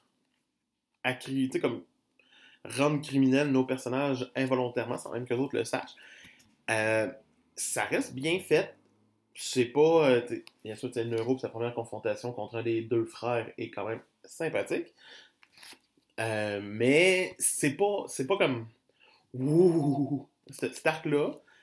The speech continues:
c'est pas mal de la trahison, par de la trahison, par de la trahison,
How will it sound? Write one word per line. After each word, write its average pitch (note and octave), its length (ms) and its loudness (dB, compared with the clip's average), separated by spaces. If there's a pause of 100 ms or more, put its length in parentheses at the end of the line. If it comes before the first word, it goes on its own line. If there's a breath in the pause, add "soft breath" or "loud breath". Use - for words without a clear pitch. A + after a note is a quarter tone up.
(280 soft breath)
c'est - 140 -6
pas C#3+ 100 0
mal E3+ 140 0
de E3+ 60 -2
la C#3+ 100 4
trahison, D3 600 0
par D#3+ 140 -2
de D#3 60 -4
la C3+ 80 0
trahison, B2 500 0 (120)
par F3+ 140 0
de D3 60 -2
la B2 80 2
trahison, A#2 580 -4